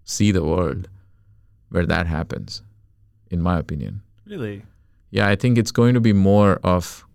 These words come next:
Speaker 1: people becoming, achieving new level of competency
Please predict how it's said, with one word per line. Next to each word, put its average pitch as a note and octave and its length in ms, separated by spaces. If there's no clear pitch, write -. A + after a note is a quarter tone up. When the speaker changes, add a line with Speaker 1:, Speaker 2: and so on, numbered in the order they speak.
Speaker 1:
people G#2 380
becoming, F2+ 800
achieving F2 640
new G2+ 220
level F2+ 400
of - 500
competency F#2+ 840